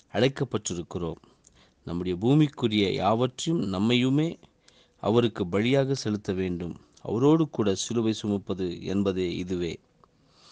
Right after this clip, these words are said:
இப்படி பாடுகள் பங்கு கொள்ள, கொள்ளாதவன், இப்படி பாடுகளில் பங்கு கொள்-, கொள்வதன் மூலமே நாம் ஆவியில் ஜென்பிக்கப்பட்டிருக்கிறோம் என்பதை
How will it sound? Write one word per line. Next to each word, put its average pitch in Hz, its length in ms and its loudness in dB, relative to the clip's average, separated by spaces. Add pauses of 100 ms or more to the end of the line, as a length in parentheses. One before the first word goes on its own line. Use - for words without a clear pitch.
(200)
இப்படி 151 680 -2 (380)
பாடுகள் 160 640 2
பங்கு 127 340 0
கொள்ள, 123 380 4 (180)
கொள்ளாதவன், 107 680 2 (1000)
இப்படி 135 540 2 (1300)
பாடுகளில் 160 800 6
பங்கு 135 300 4
கொள்-, 143 380 4 (240)
கொள்வதன் 139 580 4
மூலமே 101 600 0 (500)
நாம் 110 400 0
ஆவியில் 147 600 4
ஜென்பிக்கப்பட்டிருக்கிறோம் 127 1300 0
என்பதை 101 560 0